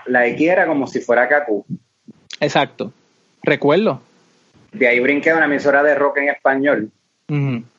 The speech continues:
Speaker 1: Eh, en Cagua, se llamaba Sonocolor.
Speaker 2: Ah, claro.
Speaker 1: Siete siete.
Speaker 2: Los, lo-, los fiebrus de la radio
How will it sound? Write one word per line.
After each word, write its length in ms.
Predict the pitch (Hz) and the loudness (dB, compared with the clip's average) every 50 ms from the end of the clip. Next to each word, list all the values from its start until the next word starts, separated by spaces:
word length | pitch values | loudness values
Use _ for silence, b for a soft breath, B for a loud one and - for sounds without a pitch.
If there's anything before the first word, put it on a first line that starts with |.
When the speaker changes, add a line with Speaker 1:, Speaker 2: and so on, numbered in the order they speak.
| _ _ _ _ _ _ _ _ _ | _ _ _ _ _ _ _ _ _
Speaker 1:
Eh, 520 | 98 98 92 90 92 92 90 85 85 80 76 | -4 -4 -4 -4 -4 -2 -2 -2 -2 -2 -2
en 160 | - 104 104 - | -2 -2 -2 0
Cagua, 420 | - 120 113 127 131 113 104 98 | 2 2 2 2 2 2 0 0
se 160 | 98 - 113 | 0 0 0
llamaba 300 | 107 98 95 92 98 101 | 0 0 2 2 0 0
Sonocolor. 640 | - - 117 113 117 113 120 120 107 95 85 82 - _ _ _ _ _ _ _ _ - - | 0 -2 -2 -2 -2 0 0 0 0 0 -2 -4 -8 _ _ _ _ _ _ _ _ -6 -2
Speaker 2:
Ah, 240 | 170 160 160 160 143 | 0 2 2 2 0
claro. 460 | - 131 123 131 147 160 151 123 113 - 98 98 92 - _ _ _ | 0 0 0 2 2 2 0 0 -2 -2 -2 -2 -2 -6 _ _ _
Speaker 1:
Siete 240 | 98 - 120 117 - | -4 -2 -2 -2 -2
siete. 480 | - 107 98 95 85 - 85 - - _ _ _ _ _ B B B B - | 0 0 2 2 2 0 -2 -6 -8 _ _ _ _ _ B B B B -2
Speaker 2:
Los, 280 | 143 147 151 156 156 | 0 2 2 2 2
lo-, 20 | 170 | 0
los 320 | 156 156 156 151 147 135 | 0 2 2 2 0 0
fiebrus 380 | - - 170 156 151 151 170 160 | -2 0 0 0 2 0 0 2
de 120 | 165 196 | 2 2
la 100 | 202 202 | 2 2
radio 560 | 202 214 208 214 214 214 190 190 190 180 - | 2 2 2 2 2 2 2 2 0 -2 -4